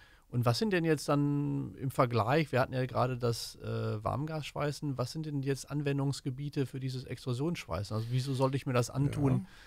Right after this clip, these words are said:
Speaker 1: mit so einem zehn, fünfzehn
Speaker 2: Mhm.
Speaker 1: Kilo Gerät durch, äh, zu
Speaker 2: Ja,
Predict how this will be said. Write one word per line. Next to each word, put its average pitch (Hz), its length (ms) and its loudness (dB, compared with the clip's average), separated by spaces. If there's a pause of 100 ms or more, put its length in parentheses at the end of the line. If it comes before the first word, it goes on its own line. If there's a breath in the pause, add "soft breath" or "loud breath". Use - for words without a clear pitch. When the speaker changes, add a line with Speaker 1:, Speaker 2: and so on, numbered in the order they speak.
(280 loud breath)
Speaker 1:
mit 123 120 -6
so 123 80 0
einem 117 160 2
zehn, 127 260 2
fünfzehn 170 400 6
Speaker 2:
Mhm. - 40 2
Speaker 1:
Kilo 131 220 0
Gerät 123 340 0
durch, 123 280 -2
äh, 151 40 -2 (440 loud breath)
zu 131 120 0
Speaker 2:
Ja, 107 40 4